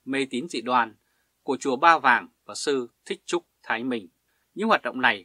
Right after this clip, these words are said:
có biểu hiện về sự tuyên truyền mê tín dị đoan một cách có hệ thống, biến nhà chùa thành nơi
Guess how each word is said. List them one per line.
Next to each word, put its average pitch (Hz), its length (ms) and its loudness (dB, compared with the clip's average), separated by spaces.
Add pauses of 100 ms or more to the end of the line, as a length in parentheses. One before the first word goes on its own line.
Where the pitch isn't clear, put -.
có - 100 -8
biểu - 160 -6
hiện 120 260 -8
về 110 80 -14
sự 110 280 -14
tuyên 156 200 0
truyền 107 340 -6 (120)
mê 135 200 -6
tín 123 140 -8
dị 127 120 -8
đoan 113 360 -2 (400)
một 123 220 -10
cách 196 180 -2 (260)
có 127 240 -2
hệ - 220 -14
thống, 95 240 -10 (400)
biến 185 180 0
nhà 180 180 0
chùa 123 260 -2 (160)
thành 127 160 -8
nơi 170 180 -6